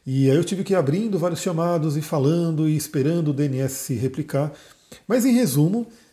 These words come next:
tudo isso porque teve erros ali na hora do provedor instalar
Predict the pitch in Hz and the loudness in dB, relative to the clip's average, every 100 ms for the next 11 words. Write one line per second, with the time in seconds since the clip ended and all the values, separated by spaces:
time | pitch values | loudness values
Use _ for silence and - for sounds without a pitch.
0 | _ 262 240 165 160 180 190 - 147 143 | _ -4 0 0 0 -4 -8 -4 0 0
1 | 151 151 _ _ 147 139 123 135 143 123 | -2 -6 _ _ -4 0 2 2 2 0
2 | 120 110 131 135 117 117 123 127 127 131 | -2 -2 -2 -2 -2 0 0 -2 -4 -4
3 | 131 107 117 135 135 - 127 110 110 | -2 -2 -2 -2 -4 -4 -2 -2 -6